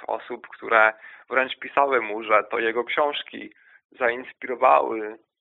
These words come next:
ich do tego, żeby zacząć studiować archeologię czy historię sztuki właśnie. Czyli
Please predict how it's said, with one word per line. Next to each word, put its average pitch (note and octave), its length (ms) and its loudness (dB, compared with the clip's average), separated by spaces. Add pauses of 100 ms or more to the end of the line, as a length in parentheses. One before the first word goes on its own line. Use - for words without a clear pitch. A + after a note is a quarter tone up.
(120)
ich A#2 280 -16
do A#2 120 -10
tego, A2+ 380 -2
żeby A#2 540 -4
zacząć A#2+ 600 0 (320)
studiować C#3+ 640 4
archeologię G#2+ 800 -2 (120)
czy G2 200 -10 (440)
historię A2 480 -4
sztuki - 360 -12
właśnie. B2 560 0 (1040)
Czyli - 140 -20